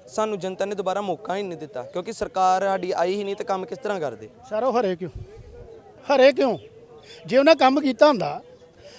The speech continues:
Speaker 2: ਤੇ ਹਰੇ ਕਿਉਂ? ਦੇਖੋ, ਕੱਲ੍ਹ, ਇਹ ਪਹਿਲਾਂ ਬੀਜੇਪੀ 'ਚ ਸੀ, ਮੰਤਰੀ ਰਹੇ, ਮੰਤਰੀ ਤੋਂ ਬਾਅਦ ਉਹਨਾਂ ਨੇ ਅਕਾਲੀ ਦਲ ਜੁਆਇਨ ਕਰ ਲਈ।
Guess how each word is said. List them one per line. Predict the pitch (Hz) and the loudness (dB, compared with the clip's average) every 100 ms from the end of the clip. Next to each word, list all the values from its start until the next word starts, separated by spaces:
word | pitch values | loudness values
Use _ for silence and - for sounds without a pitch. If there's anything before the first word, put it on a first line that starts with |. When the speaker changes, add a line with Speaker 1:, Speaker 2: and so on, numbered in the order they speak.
| - - | -20 -4
Speaker 2:
ਤੇ | 262 | 4
ਹਰੇ | 277 254 | 6 6
ਕਿਉਂ? | 247 220 254 202 - - - - - 226 | 2 -2 -2 -6 -10 -20 -20 -20 -20 -8
ਦੇਖੋ, | 240 277 285 180 - - - | 2 6 6 6 -10 -20 -6
ਕੱਲ੍ਹ, | - 233 254 | 0 0 0
ਇਹ | 254 | 0
ਪਹਿਲਾਂ | 277 285 | 4 4
ਬੀਜੇਪੀ | 285 247 254 233 | 4 2 2 0
'ਚ | 233 | -4
ਸੀ, | 202 214 - _ _ | -8 -10 -18 _ _
ਮੰਤਰੀ | 196 214 262 269 | -4 -2 2 4
ਰਹੇ, | 247 262 - _ - - - - - - - 185 | 4 4 -2 _ -20 -20 -20 -20 -20 -20 -16 -8
ਮੰਤਰੀ | 220 220 269 | -6 -6 -4
ਤੋਂ | 277 | 0
ਬਾਅਦ | 269 277 277 | 4 4 4
ਉਹਨਾਂ | 277 277 | 2 -2
ਨੇ | |
ਅਕਾਲੀ | 277 226 220 | 0 0 2
ਦਲ | 208 208 | 0 -2
ਜੁਆਇਨ | 190 160 | -4 -8
ਕਰ | 160 | -12
ਲਈ। | 131 | -16